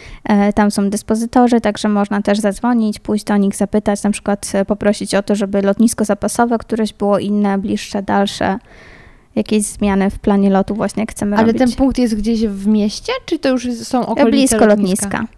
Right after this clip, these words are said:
Speaker 2: Okej.
Speaker 1: Mhm.
Speaker 2: Jeszcze jedna dygresja, bo o to nie zapytałam. Czy ty teraz, będąc drugim kapitanem,
Speaker 1: Pilotem.
Speaker 2: y,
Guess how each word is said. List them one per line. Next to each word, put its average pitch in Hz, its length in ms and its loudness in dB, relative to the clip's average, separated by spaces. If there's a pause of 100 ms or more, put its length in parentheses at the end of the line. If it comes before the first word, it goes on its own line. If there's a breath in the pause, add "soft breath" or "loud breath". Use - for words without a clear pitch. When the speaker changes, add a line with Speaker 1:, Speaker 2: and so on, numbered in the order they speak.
(160)
Speaker 2:
Okej. 202 220 -10
Speaker 1:
Mhm. 359 180 -8 (640 loud breath)
Speaker 2:
Jeszcze 330 260 4
jedna 214 220 4
dygresja, 185 440 -2
bo 226 380 2
o 220 80 -2
to 262 100 0
nie 247 100 4
zapytałam. 190 500 2 (640 soft breath)
Czy 233 420 2 (880)
ty 311 260 0
teraz, 247 380 0
będąc 233 380 0
drugim 226 440 -2
kapitanem, 214 840 -2
Speaker 1:
Pilotem. 233 520 -2
Speaker 2:
y, 214 180 0